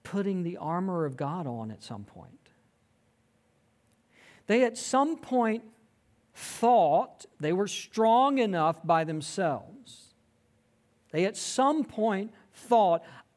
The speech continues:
"I can handle this, or nobody will know." That doesn't apply to me because I'm this big famous leader.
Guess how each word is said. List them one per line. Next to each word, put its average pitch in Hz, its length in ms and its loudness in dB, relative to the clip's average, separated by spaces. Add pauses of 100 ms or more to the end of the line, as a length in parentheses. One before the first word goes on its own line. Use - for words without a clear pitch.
"I 202 220 4
can 233 180 -2
handle 185 500 -2
this, - 540 -14 (1000)
or 165 360 -2 (1080)
nobody 131 380 -2
will 170 160 -4
know." 185 300 -6 (2000)
That 160 480 0
doesn't 170 440 -2
apply 190 540 -2
to 196 180 -8
me 127 540 -6 (840)
because 131 260 -8
I'm 147 160 -2
this 151 240 -6 (360)
big 151 280 -4
famous 160 560 -6
leader. 139 400 -8